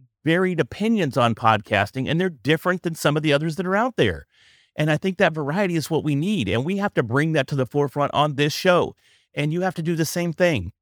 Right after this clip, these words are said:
Bring your personality, bring your input, bring your opinions to the forefront.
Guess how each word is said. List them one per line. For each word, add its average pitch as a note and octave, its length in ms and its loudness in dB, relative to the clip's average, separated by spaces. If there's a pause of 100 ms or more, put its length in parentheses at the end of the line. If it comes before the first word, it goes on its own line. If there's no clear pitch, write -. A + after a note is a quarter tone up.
(120)
Bring G3+ 280 2
your F3 240 0
personality, G#2+ 800 0
bring F#3+ 320 2
your F3 320 0
input, B2 480 0
bring F3+ 360 0
your F3 300 0
opinions C3+ 760 0
to C#3 120 -2
the A#2 140 2
forefront. A2+ 560 0